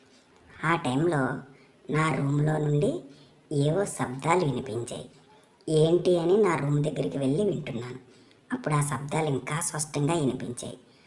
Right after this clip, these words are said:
ఆ శబ్దాలు చేస్తున్నది మా పిన్ని అని అర్థమైంది. ఏం చేస్తున్నారో చూడాలనిపించింది. నా రూమ్లో ఒక కిటికీ బయటకు ఉంది. గాలి కోసం ఎప్పుడూ తెరిచే ఉంచుతారు.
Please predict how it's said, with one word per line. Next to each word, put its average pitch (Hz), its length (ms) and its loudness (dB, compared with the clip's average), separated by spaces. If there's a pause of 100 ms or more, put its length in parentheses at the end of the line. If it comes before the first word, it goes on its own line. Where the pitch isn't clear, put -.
(340)
ఆ 151 140 0
శబ్దాలు 156 520 -2
చేస్తున్నది 139 800 0 (580)
మా 151 180 2
పిన్ని 143 540 2
అని 208 300 2 (460)
అర్థమైంది. 127 640 -4 (500)
ఏం 135 220 4
చేస్తున్నారో 165 800 0
చూడాలనిపించింది. 120 1080 -6 (600)
నా 143 220 2
రూమ్లో 151 440 2
ఒక - 280 -2
కిటికీ 147 640 -4 (400)
బయటకు 131 500 0
ఉంది. 123 300 0 (520)
గాలి 175 340 2
కోసం 185 380 0
ఎప్పుడూ 170 340 2
తెరిచే 156 460 2
ఉంచుతారు. 131 520 -2